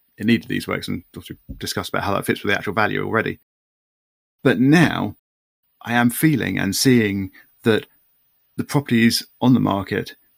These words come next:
are looking a lot more interesting. Unfortunately, thanks to the stress rates,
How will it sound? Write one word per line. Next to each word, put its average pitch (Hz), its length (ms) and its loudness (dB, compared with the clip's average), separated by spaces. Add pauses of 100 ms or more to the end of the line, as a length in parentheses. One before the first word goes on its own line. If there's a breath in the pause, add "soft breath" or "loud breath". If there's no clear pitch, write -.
(100)
are 101 440 0
looking 110 340 -2
a 101 40 -4
lot 104 200 -2
more 104 320 -4 (260)
interesting. - 680 -4 (680)
Unfortunately, 117 880 2
thanks 117 240 -2
to - 100 -12
the 110 60 -4
stress - 320 -2
rates, 101 400 -4